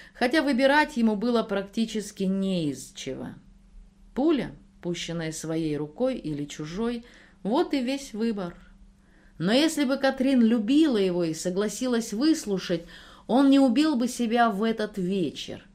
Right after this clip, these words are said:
И, как знать, может быть, его миновала бы и чужая пуля.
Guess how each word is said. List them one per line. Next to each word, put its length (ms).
И, 80
как 240
знать, 520
может 480
быть, 360
его 280
миновала 580
бы 160
и 180
чужая 720
пуля. 600